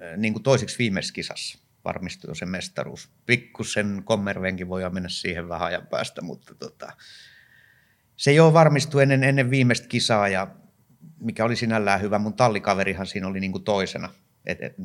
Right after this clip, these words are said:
hänen kanssaan ajettiin kilpaa, mut me onnistuttiin siinä sorakisoissa heti sen verran paremmin. Paremmin ja tota, ää, Jim Clark asfaltilla, niin se meni hyvin. Ja, mut sitten Ulsterissa,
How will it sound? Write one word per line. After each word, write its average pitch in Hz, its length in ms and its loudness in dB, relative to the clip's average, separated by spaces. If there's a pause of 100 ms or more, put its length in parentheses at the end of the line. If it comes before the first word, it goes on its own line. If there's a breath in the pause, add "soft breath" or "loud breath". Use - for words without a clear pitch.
(180)
hänen 98 280 -6
kanssaan 90 380 -4
ajettiin 92 420 -6
kilpaa, 90 360 -8
mut 82 120 -14
me 95 80 -4
onnistuttiin 101 580 -6
siinä 98 160 -8
sorakisoissa 95 800 -4
heti 85 180 -10
sen 85 180 -12
verran 87 220 -10
paremmin. 85 460 -12 (540)
Paremmin 131 540 6
ja 104 120 2
tota, 98 580 -2 (340)
ää, 107 180 0 (120)
Jim 110 120 0
Clark 98 520 -2
asfaltilla, 64 600 -8
niin - 280 -18 (300)
se - 220 -6
meni 87 280 -6
hyvin. 87 380 -10
Ja, - 200 -16 (580)
mut - 100 -12
sitten 101 320 -4
Ulsterissa, - 680 -6